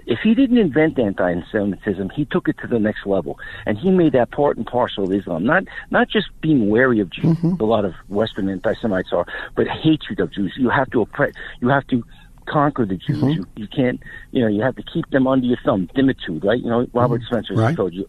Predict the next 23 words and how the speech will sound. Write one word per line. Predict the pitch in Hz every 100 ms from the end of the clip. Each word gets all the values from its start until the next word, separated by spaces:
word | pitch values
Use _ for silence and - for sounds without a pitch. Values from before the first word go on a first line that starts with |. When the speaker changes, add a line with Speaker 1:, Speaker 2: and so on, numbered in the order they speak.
| 85
Speaker 1:
I'm | 95
sure | 107 95
he's |
told | - 107
you | 90
all | 98
about | 98 117 110
this. | 113
Speaker 2:
I've | 113
read | 123 123
it | 120 -
many | 123 123
places. | 123 170 170
Speaker 1:
So, |
I | 180
mean, | 185
what, | 190 202
what's | 208 220 -
the, |
what, | 202 190 202
what, | 226 -
wh-, | 180 - 175 -
why, | 190 233